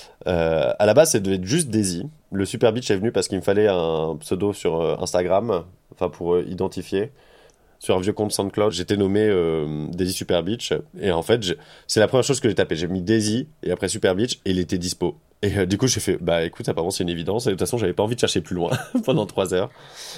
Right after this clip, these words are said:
Parce que j'ai vraiment créé mon compte Instagram sur un coup de tête en me disant, « Bon, bah, maintenant, ça fait un bout de temps que tu, euh, que t'as envie de te lancer. Vas-y, crée ton compte. » Donc, j'ai créé mon compte. Et du coup, bah, Daisy, c'est, euh, c'est à la fois, à la fois, c'est moi et à la fois, c'est pas moi. C'est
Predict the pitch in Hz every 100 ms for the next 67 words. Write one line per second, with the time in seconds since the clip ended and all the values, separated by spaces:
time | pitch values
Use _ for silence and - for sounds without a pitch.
0 | 151 107 - 113 107 110 127 127 - 110
1 | 110 104 - 110 98 101 101 98 90 85
2 | 87 107 92 85 98 92 80 - - -
3 | - 90 - 110 85 85 80 80 87 101
4 | - 76 80 78 73 - - - _ _
5 | 92 85 85 82 82 80 80 120 104 104
6 | 120 - 98 90 90 80 76 _ _ _
7 | _ _ _ - 113 95 95 85 76 76
8 | 110 - - - _ _ 113 101 98 170
9 | 98 95 104 185 - 101 92 87 85 78
10 | _ _ _ - 95 92 - 123 123 107
11 | 98 143 - 90 90 104 123 87 82 104
12 | - 80 78 78 - _ _ _ - -
13 | 95 92 92